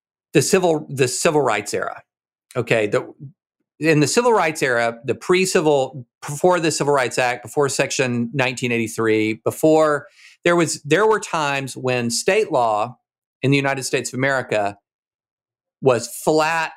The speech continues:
out broken. Okay, so if you were a white person, you could murder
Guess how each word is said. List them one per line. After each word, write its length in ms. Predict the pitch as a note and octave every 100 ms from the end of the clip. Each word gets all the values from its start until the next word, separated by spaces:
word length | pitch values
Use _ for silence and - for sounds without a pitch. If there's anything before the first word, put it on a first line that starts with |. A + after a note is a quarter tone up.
| _
out 380 | C3+ C#3 D3+ D3+ - _
broken. 680 | A2+ C#3+ D#3+ D#3 D3+ - - _ _ _ -
Okay, 320 | B2 C#3 A2+
so 540 | A2+ D3+ C#3 B2+ B2 - _ _ -
if 200 | C#3 C3+
you 120 | F3+
were 140 | A3
a 100 | F3
white 360 | C3+ C#3+ E3+ F#3
person, 540 | E3 D3 - C3 B2
you 140 | C3 F3
could 260 | - F3 - C#3
murder 760 | B2+ C3+ G3+ F3+ G#2+ G2 B2